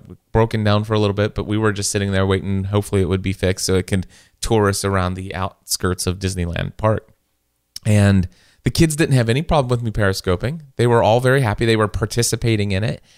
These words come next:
And I'm like, Oh, this is cool. The kids are okay with me periscoping. And if that's the case, then you know, maybe I'll get to Periscope a little bit while I'm here in Paris. And, you know, so we have that experience,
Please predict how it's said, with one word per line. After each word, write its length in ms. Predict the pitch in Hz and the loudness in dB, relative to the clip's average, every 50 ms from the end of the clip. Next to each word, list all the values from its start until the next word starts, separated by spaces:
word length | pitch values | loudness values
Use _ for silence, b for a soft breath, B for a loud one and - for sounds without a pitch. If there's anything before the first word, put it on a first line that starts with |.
| b b b | b b b
And 100 | 107 120 | 0 0
I'm 100 | 127 139 | 2 2
like, 220 | 135 127 123 - _ - | 2 0 -2 -4 _ -8
Oh, 80 | 381 302 | -4 -2
this 180 | 294 311 - | -2 0 0
is 120 | 330 285 - | 0 -2 -2
cool. 280 | - - 349 359 330 | -2 -2 -2 0 0
The 100 | 190 - | 0 -2
kids 280 | - - - 143 139 - | -2 0 -2 -2 0 2
are 200 | 143 143 143 - - | 2 2 2 2 0
okay 340 | 135 151 143 - - 180 165 | 0 -2 -2 -2 -2 -2 0
with 140 | 151 143 | -2 -2
me 100 | 151 151 | -4 -4
periscoping. 600 | 156 - 202 196 190 - - 104 98 98 90 92 98 | -4 -2 -2 0 -2 0 0 -2 0 0 0 0 0
And 100 | 98 107 | 0 0
if 120 | 110 - | 0 0
that's 260 | - 131 143 - - | 0 -2 -2 -2 -4
the 120 | - - 143 | -4 -4 -2
case, 300 | - - 107 104 107 - | 0 2 2 2 2 0
then 260 | - 110 104 104 110 b b b b b b b b b - | 0 0 0 -2 -2 b b b b b b b b b 0
you 80 | 117 113 | 2 2
know, 80 | 110 107 | 2 2
maybe 280 | 120 110 110 123 120 | 2 0 0 2 2
I'll 100 | 113 117 | 0 2
get 180 | 120 113 110 - | 0 0 -2 -2
to 80 | 120 | 0
Periscope 540 | - - 165 202 247 - - - 98 92 - | -2 0 0 0 0 0 -2 -2 -2 -2 0
a 40 | 95 | 0
little 240 | 90 90 90 92 92 | 2 2 2 2 2
bit 200 | 95 95 - - | 2 2 0 0
while 380 | 95 95 92 95 95 101 113 - | 0 0 2 2 2 0 0 -2
I'm 200 | - 95 101 110 | -2 -2 -2 -2
here 260 | 104 101 90 87 85 | -4 -2 0 0 0
in 160 | 90 95 107 120 | 0 0 -2 -4
Paris. 640 | - 175 220 269 - - - - - - - - - _ _ _ _ _ _ _ _ _ _ - | -4 -4 -4 -4 -6 -6 -6 -4 -4 -4 -4 -6 -10 _ _ _ _ _ _ _ _ _ _ -2
And, 800 | 110 113 117 117 117 117 113 113 110 110 110 107 107 104 101 - - _ - - - _ _ - | 0 2 4 4 4 4 4 4 2 2 0 0 0 -2 -2 -6 -10 _ -20 -20 -20 _ _ -8
you 120 | 110 113 | -4 -2
know, 280 | 110 104 98 110 - - - - 69 90 | 0 2 0 0 -2 -4 -10 -18 -12 -8
so 580 | - - - 127 120 117 117 113 107 104 - - - - _ _ _ _ _ _ _ _ _ _ _ - - - _ _ - 110 | -4 0 4 4 6 6 6 6 4 2 -2 -6 -14 -20 _ _ _ _ _ _ _ _ _ _ _ -20 -20 -20 _ _ -20 -8
we 200 | 117 113 127 131 | 0 2 4 4
have 180 | 127 123 113 107 | 4 4 4 2
that 180 | 113 117 190 220 | 2 0 0 0
experience, 560 | 220 - - 107 98 90 95 117 165 - | -4 -4 0 0 0 2 0 -2 -4 -6